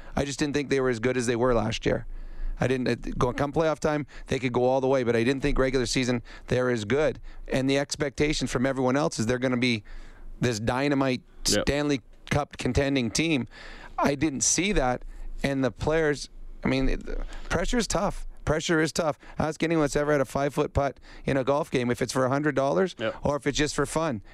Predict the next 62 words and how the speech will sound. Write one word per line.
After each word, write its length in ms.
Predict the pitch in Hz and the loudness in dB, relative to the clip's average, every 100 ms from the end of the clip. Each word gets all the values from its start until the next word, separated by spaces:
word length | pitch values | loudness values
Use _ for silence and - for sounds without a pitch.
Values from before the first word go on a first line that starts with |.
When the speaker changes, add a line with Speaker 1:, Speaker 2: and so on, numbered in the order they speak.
| - | -18
Speaker 1:
It's, 140 | - - | -8 -4
everyone 320 | 147 175 165 | 0 2 2
makes 200 | 160 - | 0 0
the 80 | 147 | 0
one 180 | 151 | 0
for 140 | 147 135 | 0 -2
fun. 360 | 160 165 135 - - - | 0 0 -2 -4 -10 -6
Most 280 | 127 147 156 | -2 -2 -2
people 220 | 143 127 | -2 2
miss 220 | 127 135 - | 2 0 2
the 80 | |
one 180 | 131 127 | 0 0
for 120 | 120 127 | 0 0
a 20 | |
hundred 220 | 131 123 | 2 0
bucks. 280 | 147 127 - | 0 -4 -2
Speaker 2:
Well, 80 | 101 | -2
it's 120 | - | 0
like 160 | 127 113 | 0 0
at 80 | |
work. 260 | 104 170 - | 2 0 0
It's 140 | - 127 | -2 0
easy 180 | 131 120 | 2 0
to 80 | |
criticize 540 | 101 143 165 107 95 - | 0 0 2 2 2 2
the 60 | |
boss. 340 | 85 85 87 - | 2 2 2 0
It's 100 | - | 2
hard 220 | 113 101 | 0 0
to 60 | 101 | -2
actually 260 | 107 95 | -2 -4
be 120 | 101 120 | 0 0
the 100 | 98 | 0
boss 340 | 95 78 - | -2 -2 -2
when 100 | 98 | 0
Speaker 1:
Espe- 220 | 165 156 | 0 -2
Speaker 2:
you 60 | 113 | -6
gotta 180 | 117 110 | -6 -4
make 180 | 110 - | -4 -4
the 80 | 101 | -4
decision. 420 | - 139 - 180 | -2 -2 0 0
Speaker 1:
Yeah, 140 | 175 | 2
and 100 | 175 | 0
it's 140 | 151 - | 0 0
hard 180 | 143 | -2
to 60 | 131 | 0
criticize 420 | 151 139 147 135 | -2 0 0 0
the 80 | 117 | 0
boss 260 | 127 131 139 | 0 0 0
when 100 | 127 | 0
he's 120 | - | 0
sitting 180 | 120 120 | 0 0
beside 360 | 117 165 160 | 0 0 2
you. 40 | 120 | 2
I 40 | |
mean, 160 | 131 139 | 2 0
it's 180 | - | 2
really 380 | - 147 143 151 | 0 2 2 2
hard 240 | 147 202 196 | 2 0 0
that 180 | 120 | 2
way, 160 | 113 107 | 2 2
but 260 | 107 113 | 2 2